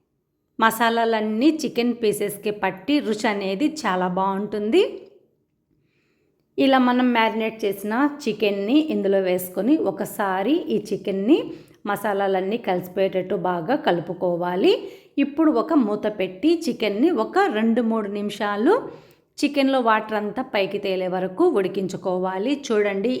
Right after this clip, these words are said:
ఇలా ఆయిల్ అంతా పైకి తేలి చికెన్లో ఉన్న నీళ్లు కొద్దిగా బయటకు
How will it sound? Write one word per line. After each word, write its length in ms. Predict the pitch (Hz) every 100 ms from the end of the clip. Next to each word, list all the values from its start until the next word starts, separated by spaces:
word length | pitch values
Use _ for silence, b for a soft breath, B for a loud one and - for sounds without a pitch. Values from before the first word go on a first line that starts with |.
| 202
ఇలా 160 | 190 190 190
ఆయిల్ 260 | 190 185 185
అంతా 200 | 185 190 190
పైకి 280 | 185 170 196 -
తేలి 280 | 190 277 427 B B B _
చికెన్లో 420 | - 226 233 226 220 202
ఉన్న 120 | 202 196
నీళ్లు 240 | 196 202 208
కొద్దిగా 340 | 190 170 180 196 165
బయటకు 260 | 170 170